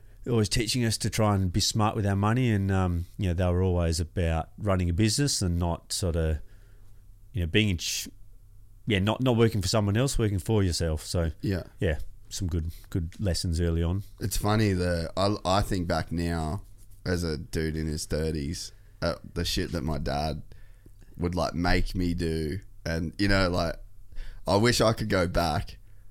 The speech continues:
Speaker 2: and relive the lessons from my dad, but with a way more open mind
Speaker 1: <laughs>
Speaker 2: and
Speaker 1: Yeah.
Speaker 2: not thinking that he's trying to fucking dog me. <laughs>
Speaker 1: Yeah, it's a tough one, isn't it?
Speaker 2: Oh, but it's so, it's so hard. That, yeah, I remember being a kid and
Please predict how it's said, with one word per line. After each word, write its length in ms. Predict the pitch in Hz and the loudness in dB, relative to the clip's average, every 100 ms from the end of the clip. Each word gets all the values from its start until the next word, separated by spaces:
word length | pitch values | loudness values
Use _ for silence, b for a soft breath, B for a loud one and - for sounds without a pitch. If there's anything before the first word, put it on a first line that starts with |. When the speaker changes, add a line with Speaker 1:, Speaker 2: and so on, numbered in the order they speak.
| - - - - | -18 -20 -8 2
Speaker 2:
and 360 | 98 95 90 - | 2 4 0 0
relive 640 | 98 104 104 95 95 92 | 4 6 6 6 4 2
the 100 | 95 | 0
lessons 720 | 87 90 - 90 82 87 - - | 0 2 2 2 -2 -2 -6 -8
from 220 | - 98 92 | -6 -2 0
my 140 | 87 | 0
dad, 480 | 92 90 87 82 90 | 0 0 0 -2 -2
but 120 | 92 | -2
with 140 | 95 90 | 0 0
a 40 | |
way 320 | 85 95 98 | 2 4 4
more 260 | 95 90 87 | 4 4 0
open 340 | 85 85 - 82 | 0 0 2 2
mind 380 | 85 82 - - - | 2 4 2 2 -2
Speaker 1:
<laughs> 140 | - | -2
Speaker 2:
and 140 | 101 107 | 2 6
Speaker 1:
Yeah. 140 | 104 | 6
Speaker 2:
not 100 | 92 | 4
thinking 320 | - 110 110 | 4 4 4
that 100 | 101 | 2
he's 160 | 98 95 | 0 0
trying 180 | - 92 | 0 0
to 40 | |
fucking 300 | - 87 208 185 | 0 0 0 0
dog 220 | 92 98 | -2 0
me. 220 | 123 165 147 | 4 4 4
<laughs> 100 | - | 0
Speaker 1:
Yeah, 360 | 120 117 113 107 | 4 6 8 8
it's 140 | 101 | 6
a 80 | 113 | 6
tough 240 | 139 107 | 6 6
one, 100 | 101 | 4
isn't 180 | 95 92 | 2 0
it? 140 | 92 92 | 0 2
Speaker 2:
Oh, 380 | 120 127 117 110 | 6 8 8 8
but 140 | 95 104 | 4 0
it's 140 | 107 | 0
so, 240 | - 143 117 | 6 8 8
it's 280 | 90 104 | 4 0
so 260 | - 123 98 | 2 4 6
hard. 300 | 98 104 98 | 6 6 6
That, 140 | 95 | 4
yeah, 120 | 95 98 | 2 2
I 40 | |
remember 280 | 98 101 98 | 2 2 2
being 220 | 95 87 | 0 0
a 60 | 85 | 0
kid 260 | - 92 | 2 2
and 180 | 87 90 | 2 0